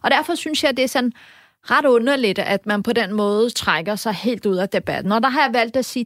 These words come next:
det her, det er virkelig noget, der koster på kontoen hos mig, fordi jeg ved, øh,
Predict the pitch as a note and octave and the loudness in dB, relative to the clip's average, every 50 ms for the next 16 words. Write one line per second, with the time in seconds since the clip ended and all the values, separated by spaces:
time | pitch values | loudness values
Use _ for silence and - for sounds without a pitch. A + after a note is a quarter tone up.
0 | - _ D4+ D4+ C4+ C#4 D#4+ C#4 A#3+ G#3+ - - - _ - C4 C4 - - A3+ | -6 _ -2 0 2 2 2 2 2 0 -2 -6 -12 _ -4 -2 0 0 2 0
1 | A3 G3 G3 G3 F#3+ A3+ C#4+ C4 - - - A3+ G#3 G3+ G3 G3+ A3 G#3+ - - | 0 -2 -6 -4 0 2 2 0 0 -4 -6 -4 -2 0 0 -2 -2 -4 -2 -2
2 | G3+ F3 E3+ - - A3 G3+ - G3 - - F3+ E3 F3 - - G#3 F3 D#3+ F#3+ | -2 -2 -2 -4 -6 -6 -6 -6 -8 -6 -4 -4 -4 -4 -4 -6 -6 -4 -2 -2
3 | F3+ F3+ D#3+ D#3+ - - F3 E3+ - _ - - _ - - G#3 F#3+ G#3+ G#3 G3 | 0 0 -2 -2 -2 -2 -4 -4 -4 _ -18 -20 _ -4 -2 -2 0 0 0 0
4 | F#3+ F3 - _ _ _ _ _ _ _ _ _ - G3+ G#3 F#3 G3+ A#3 A#3+ A3+ | -2 -4 -8 _ _ _ _ _ _ _ _ _ 0 0 2 2 4 4 4 2
5 | - - - _ _ _ _ _ _ - G3+ F#3+ F3+ | 0 -2 -10 _ _ _ _ _ _ -2 0 0 0